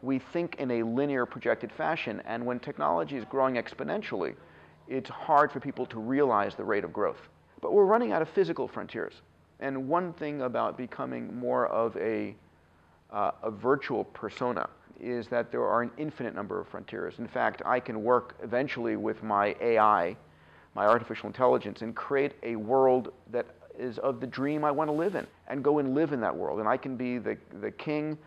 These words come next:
you know, of my own world and invite people to come in and be part of that. And I can invite you to come and play in my world. And we're gonna have an infinite number of realities we can start to,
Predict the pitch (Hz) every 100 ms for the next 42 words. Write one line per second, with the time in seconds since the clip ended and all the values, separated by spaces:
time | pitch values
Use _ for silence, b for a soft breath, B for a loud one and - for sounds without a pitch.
0 | - 117 104 104 - 117 110 113 113 -
1 | 123 123 117 98 110 104 104 104 104 117
2 | 120 131 - 135 - 117 117 - 117 117
3 | 117 113 - 101 101 101 110 110 - 127
4 | 131 110 90 - 107 101 B B B B
5 | 113 120 135 139 147 147 175 170 - 127
6 | 113 - 113 101 101 113 110 131 156 180
7 | 170 175 - 226 220 190 156 139 156 170
8 | 143 - 123 107 113 117 139 165 110 98
9 | 101 113 110 107 - 117 120 - 123 113